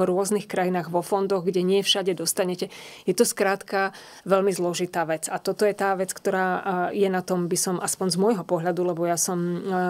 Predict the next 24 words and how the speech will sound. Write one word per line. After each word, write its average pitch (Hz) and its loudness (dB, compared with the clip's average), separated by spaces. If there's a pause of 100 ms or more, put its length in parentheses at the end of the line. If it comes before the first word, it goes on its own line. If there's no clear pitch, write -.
(140)
pôvodným, 180 -2
e, - -8 (380)
povolaním 180 0
divadelný 180 0
dramaturg 175 -2
a 185 0 (400)
mňa 190 4
nesmierne 190 2
baví 180 0
hlavne 180 0
tá 170 0 (260)
tvorivá 185 2
práca 170 -4
producenta, 175 -6
ktorá 175 -2
často 185 -4
nie 180 -2
je 170 -4
vidieť. 156 -4 (100)
Ako 175 -6
hovorieval 170 0
tiež 180 -2
Ondro 175 -2
Trojan, 175 0